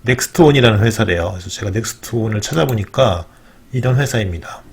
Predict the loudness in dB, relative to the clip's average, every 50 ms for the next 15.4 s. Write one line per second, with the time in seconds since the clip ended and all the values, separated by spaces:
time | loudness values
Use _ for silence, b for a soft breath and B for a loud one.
0 | -18 -12 -8 -6 -6 -6 -6 -6 -8 -8 -10 -10 -12 -12 -14 -14 _ -14 -10 -6
1 | -4 -2 0 0 -2 -2 -4 -4 -4 -2 -2 -2 -2 -2 -4 -4 -4 -4 -6 -8
2 | -12 -18 _ -20 -20 -20 -14 -12 -12 -12 -10 -8 -6 -6 -4 -4 -6 -10 -14 _
3 | b b b b b b b b b b b b b b -20 _ _ _ _ _
4 | _ _ _ _ _ _ _ -20 -20 _ _ -20 -20 _ -20 -20 -20 -20 -20 -20
5 | -20 -20 _ _ _ _ b b b b b b b b b b b b b _
6 | _ -10 -2 2 4 4 4 4 2 0 -2 -4 -6 -4 2 4 4 4 4 2
7 | -4 -10 -20 -20 -20 _ _ -20 -10 -6 -4 -4 -2 -2 -2 -2 -2 -2 -4 -6
8 | -8 -12 -16 _ -20 -20 _ _ -20 _ _ -20 -20 _ -20 -20 -20 -20 -20 _
9 | _ -20 -18 -16 -10 -8 -8 -8 -6 -4 -4 -2 0 -2 -2 -2 -4 -4 -4 -4
10 | -4 -4 -4 -6 -6 -8 -8 -8 -6 -6 -6 -8 -8 -10 -14 -14 -10 -8 -8 -8
11 | -10 -14 -16 -12 -10 -10 -8 -8 -8 -10 -12 -16 -16 -12 -8 -6 -4 -4 -4 -4
12 | -4 -4 -4 -4 -4 -4 -6 -6 -6 -6 -6 -6 -6 -6 -6 -6 -4 -4 -2 0
13 | 0 0 0 0 -2 -4 -6 -10 -18 -12 -6 -4 -2 0 0 -2 -2 -2 -4 -4
14 | -4 -4 -4 -2 -2 -4 -4 -4 -6 -8 -6 -8 -10 -6 -6 -6 -6 -4 -6 -8
15 | -10 -8 -6 -6 -6 -6 -8 -12